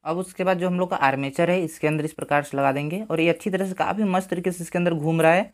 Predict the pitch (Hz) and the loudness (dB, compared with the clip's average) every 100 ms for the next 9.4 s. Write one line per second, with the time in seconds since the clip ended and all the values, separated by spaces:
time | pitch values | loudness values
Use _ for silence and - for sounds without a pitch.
0 | _ 165 202 190 202 196 196 208 180 190 | _ -4 -4 -2 0 2 0 0 2 2
1 | 190 196 196 180 190 170 131 151 165 175 | 2 2 2 2 2 2 2 4 4 2
2 | 170 170 170 165 165 160 180 202 214 _ | 4 2 2 4 4 2 2 0 -2 _
3 | _ 156 143 180 196 - 190 190 185 175 | _ -6 0 0 0 -2 0 0 0 0
4 | 190 - 170 160 160 160 160 160 - 131 | 0 0 -4 0 2 4 2 -2 -2 -2
5 | 147 - 156 143 151 147 151 156 147 156 | -2 0 0 2 0 0 2 2 2 0
6 | - 151 147 147 151 196 - _ _ 143 | -2 2 4 4 2 -4 -8 _ _ -8
7 | - 185 185 190 175 160 180 - 175 180 | -6 -2 2 0 0 2 2 0 -6 -2
8 | 175 165 165 160 156 185 190 170 156 - | 0 -2 -2 -2 0 -2 -6 -10 -12 -8
9 | 175 170 175 196 | -8 -4 -4 -6